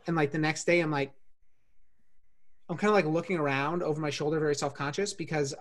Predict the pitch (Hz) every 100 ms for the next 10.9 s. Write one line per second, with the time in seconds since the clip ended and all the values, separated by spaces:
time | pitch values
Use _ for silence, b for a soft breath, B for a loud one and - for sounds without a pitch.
0 | 151 147 147 139 - 156 208 160 147 143
1 | 139 147 156 175 165 147 135 - B B
2 | 175 170 214 180 175 180 - 175 160 131
3 | 135 156 156 165 165 160 170 - 160 151
4 | 147 151 135 185 147 - B B 165 170
5 | 214 175 - - 202 214 - - 160 214
6 | 143 165 185 175 156 156 160 151 147 -
7 | 170 170 160 131 170 226 233 170 160 156
8 | 135 - _ _ _ _ _ _ - 117
9 | 131 113 98 104 123 175 170 160 208 233
10 | 202 139 233 190 151 185 190 214